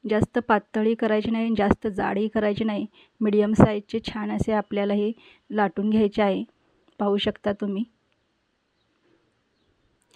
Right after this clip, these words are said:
अशा पद्धतीने सर्व आपल्याला लाटून घ्यायचे आहेत आणि तेलामध्ये हे आता तळून घ्यायचे. तेल जास्त गरम करायचे नाही,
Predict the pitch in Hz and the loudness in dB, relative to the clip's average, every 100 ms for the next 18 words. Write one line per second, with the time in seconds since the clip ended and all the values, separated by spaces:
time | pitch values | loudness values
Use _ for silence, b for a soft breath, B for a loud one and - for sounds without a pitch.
0 | b b - 220 - 202 214 196 208 226 | b b -6 -4 -2 -2 -4 -4 -2 -2
1 | 208 240 b b b - 214 208 214 214 | -2 -6 b b b 2 4 2 0 -2
2 | - 208 208 214 190 202 202 214 214 214 | -2 -2 0 0 -2 -2 -2 2 0 0
3 | 196 202 - - _ _ - 214 208 208 | -2 -2 -6 -14 _ _ -10 -4 -2 -4
4 | 233 _ _ _ _ - 202 202 208 202 | -6 _ _ _ _ 0 2 2 0 0
5 | 208 214 214 196 208 - 202 196 208 220 | 2 4 2 0 -4 -2 0 2 2 2
6 | 190 - 196 - _ _ _ _ _ _ | 2 0 -4 -4 _ _ _ _ _ _
7 | _ _ _ _ _ _ _ _ _ _ | _ _ _ _ _ _ _ _ _ _
8 | _ _ _ _ _ _ _ _ _ _ | _ _ _ _ _ _ _ _ _ _
9 | _ - 220 220 220 214 - 214 214 202 | _ 2 4 4 0 0 -2 -2 0 0
10 | 214 226 214 208 226 208 190 | -2 -2 -2 -2 -2 -2 -6